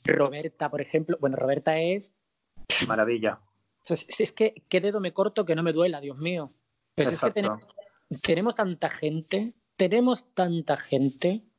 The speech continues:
Speaker 1: que es que
Speaker 2: Yo, mira, el otro día, el otro día no sé si lo leí, lo escuché, lo vi, no lo sé porque estoy como empapándome mucho de, de documentales y, y demás.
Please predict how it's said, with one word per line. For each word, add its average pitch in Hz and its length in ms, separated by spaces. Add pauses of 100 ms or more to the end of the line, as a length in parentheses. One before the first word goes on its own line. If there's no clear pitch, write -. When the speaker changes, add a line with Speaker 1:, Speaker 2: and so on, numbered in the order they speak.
(260)
Speaker 1:
que 170 100
es 156 60
que 185 200
Speaker 2:
Yo, 147 80
mira, 143 420
el 143 160
otro 160 260
día, 196 440
el 135 160
otro 151 220
día 160 160
no 156 100
sé 147 140
si - 140
lo 135 160
leí, 135 400
lo 151 140
escuché, 175 680
lo 143 160
vi, 165 180
no 156 140
lo 151 80
sé 160 140
porque 156 220
estoy 143 180
como 143 180
empapándome 135 500
mucho 131 340
de, 120 340
de 117 420
documentales 123 960
y, 120 280
y 123 80
demás. 117 460